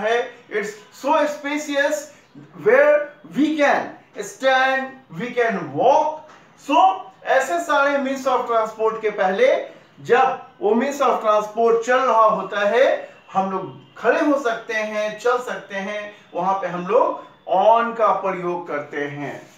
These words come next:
On का एक दूसरा कॉन्सेप्ट भी है। We use on before most of the vehicles which are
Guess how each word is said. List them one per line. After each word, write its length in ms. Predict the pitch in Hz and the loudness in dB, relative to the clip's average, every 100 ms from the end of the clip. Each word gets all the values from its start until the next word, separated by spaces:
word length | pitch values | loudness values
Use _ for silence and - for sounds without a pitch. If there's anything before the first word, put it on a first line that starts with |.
| _ _ _ _ _ _ _ - | _ _ _ _ _ _ _ -2
On 320 | 294 339 339 | 2 4 2
का 140 | 320 320 | 4 4
एक 180 | 311 254 | 2 -4
दूसरा 360 | 294 294 311 311 | -10 0 0 2
कॉन्सेप्ट 540 | 269 180 - 214 170 151 | 0 -4 -4 -6 -6 -10
भी 220 | 165 151 | -10 -10
है। 220 | 139 - - - - - _ 147 165 | -12 -14 -18 -20 -20 -20 _ -8 -2
We 200 | 294 294 | 4 4
use 340 | 330 339 - - | 4 2 0 0
on 440 | 180 202 294 294 - - _ _ _ | 4 6 4 0 -12 -20 _ _ _
before 500 | 165 247 294 247 - - 139 | -10 -4 2 2 2 -2 -8
most 340 | 185 302 311 - | 0 0 0 -2
of 120 | 262 226 | -2 0
the 100 | 233 208 | 0 0
vehicles 480 | 220 233 220 220 - - _ - - _ _ _ _ _ _ _ - 156 | -2 -2 -2 -2 -8 -20 _ -20 -20 _ _ _ _ _ _ _ -16 -4
which 280 | 294 247 - - _ - 226 | -2 -2 -8 -20 _ 0 6
are 340 | - 254 | 6 4